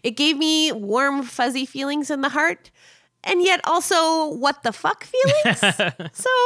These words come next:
Speaker 1: I'm actually really glad that we got to watch this, uh, this year, and it's a great way to cap off the end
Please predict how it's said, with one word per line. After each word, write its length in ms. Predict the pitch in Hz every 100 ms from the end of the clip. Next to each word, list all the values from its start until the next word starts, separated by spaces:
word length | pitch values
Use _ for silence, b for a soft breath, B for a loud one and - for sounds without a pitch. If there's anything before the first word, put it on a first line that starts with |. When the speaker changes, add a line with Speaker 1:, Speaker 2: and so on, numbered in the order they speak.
| 494
Speaker 1:
I'm 220 | 339 403 403
actually 260 | 392 381 302
really 260 | 294 311
glad 280 | 294 330 285
that 100 | 247
we 120 | 233
got 140 | 233 233
to 80 | 262
watch 260 | 226 220
this, 380 | - 196 - - -
uh, 240 | 214 190
this 220 | 202 247 302
year, 180 | 285
and 340 | 175 208 220 196
it's 240 | 131 -
a 40 | 233
great 240 | 226 220
way 100 | 160
to 120 | 214
cap 260 | 202 214 202
off 260 | 208 185 196
the 120 | 214
end 340 | - 196 196